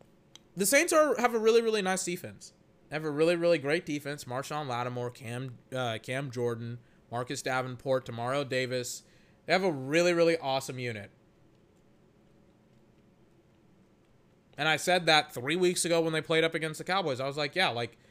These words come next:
the Cowboys, everybody was complaining about, 'Oh, the Cowboys, they didn't play very well.'" And then it's just like, "Oh, they have one of the best units in the, in the N F L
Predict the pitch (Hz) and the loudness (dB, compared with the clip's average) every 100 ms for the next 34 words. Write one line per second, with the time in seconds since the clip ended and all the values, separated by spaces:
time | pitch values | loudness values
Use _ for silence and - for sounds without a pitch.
0 | _ - 123 165 185 185 175 160 156 175 | _ -12 0 2 4 4 2 0 -4 0
1 | 175 165 151 139 147 123 165 165 156 175 | 2 2 0 -6 -8 -4 -2 -2 -2 -2
2 | 453 440 370 392 480 415 302 - 370 392 | -4 -6 -4 -2 -2 0 0 -2 -4 -4
3 | 370 349 440 480 415 220 202 190 175 170 | -4 -4 -2 2 2 2 2 2 0 0
4 | 143 151 151 143 151 - 147 208 170 139 | -4 -6 -6 -8 -8 -6 -6 -6 -4 -4
5 | 120 139 143 120 131 - 135 147 123 120 | -4 -8 -8 -6 -8 -8 -12 -12 -12 -12
6 | 117 117 123 123 120 117 117 151 127 | -12 -14 -14 -12 -12 -12 -8 -4 -4